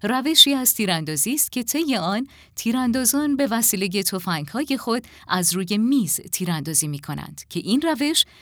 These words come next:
شامل رشته‌ها و کلاس‌های متعددی می‌شود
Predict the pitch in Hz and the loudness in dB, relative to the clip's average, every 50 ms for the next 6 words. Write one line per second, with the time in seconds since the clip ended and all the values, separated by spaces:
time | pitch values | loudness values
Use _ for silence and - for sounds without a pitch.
0 | - _ - - - 214 180 175 175 175 175 180 180 170 151 165 - - 165 147 | -14 _ 0 0 2 2 2 0 0 0 2 0 0 0 2 2 2 2 2 -2
1 | 147 202 262 277 285 285 277 - 254 214 180 156 160 - - - 175 175 160 156 | -2 -2 -2 0 0 -2 -2 -2 -2 -2 0 2 0 0 0 0 -2 -2 -2 -4
2 | 151 151 147 - - - 151 147 - 254 277 359 311 285 277 - 277 262 226 247 | -4 -4 -4 -4 -4 -6 -6 -4 -4 -2 -2 0 0 2 2 2 2 0 0 0
3 | 254 285 | 0 0